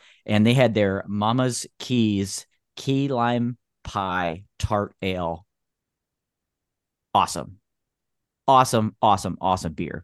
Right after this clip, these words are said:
because key lime pie flavored beer isn't, like, super, you know, out of the ordinary. Um, but there's been a di-, a, I've tried it a bunch of different times, a bunch of different ways.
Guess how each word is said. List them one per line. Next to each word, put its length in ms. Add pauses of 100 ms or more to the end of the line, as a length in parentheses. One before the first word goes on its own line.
because 400 (1600)
key 180
lime 200
pie 200
flavored 380
beer 180
isn't, 280 (240)
like, 460
super, 880 (120)
you 60
know, 200
out 180
of 60
the 120
ordinary. 580 (560)
Um, 640
but 480 (360)
there's 200
been 160
a 120 (300)
di-, 160
a, 220
I've 140
tried 200
it 80
a 40
bunch 180
of 60
different 240
times, 280
a 40
bunch 180
of 60
different 240
ways. 460